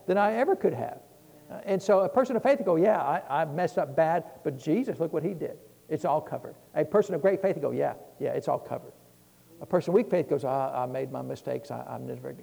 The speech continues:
I can't overcome them." Low faith, weak faith, amen?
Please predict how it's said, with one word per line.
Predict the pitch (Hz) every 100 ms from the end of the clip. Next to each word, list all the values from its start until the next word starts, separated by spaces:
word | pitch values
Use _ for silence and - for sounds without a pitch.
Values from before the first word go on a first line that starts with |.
| 117
I | 117
can't | 131 135
overcome | 135 131 120 113
them." | 120 - _ _ - _ _ _ -
Low | 151 170 175
faith, | - 123 - - 147
weak | 175 -
faith, | - - - - -
amen? | 117 120 156